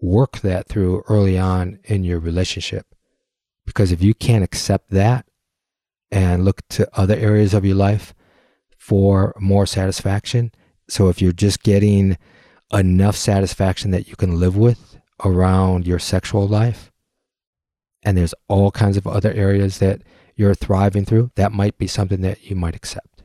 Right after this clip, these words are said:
But if it's not early on, it's not gonna change so easily later on in your relationship.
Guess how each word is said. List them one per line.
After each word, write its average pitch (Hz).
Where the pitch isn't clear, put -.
But 101
if -
it's -
not 92
early 98
on, 101
it's -
not 120
gonna 107
change 92
so 90
easily 87
later 85
on 85
in 82
your 90
relationship. 98